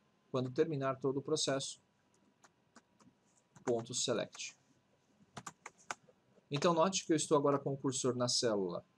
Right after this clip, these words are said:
F sete. Ao excluir os registros de aluno, ele vai apagar todos os meus dados e vai manter o cursor na célula F sete. Se eu clicar então aqui nesse R M seis cinco três um,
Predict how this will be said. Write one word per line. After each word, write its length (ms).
F 440
sete. 580
Ao 180
excluir 400
os 140
registros 600
de 140
aluno, 400
ele 200
vai 180
apagar 580
todos 360
os 120
meus 220
dados 480
e 80
vai 160
manter 460
o 60
cursor 360
na 140
célula 520
F 260
sete. 460
Se 160
eu 60
clicar 320
então 180
aqui 180
nesse 240
R 300
M 240
seis 140
cinco 240
três 260
um, 140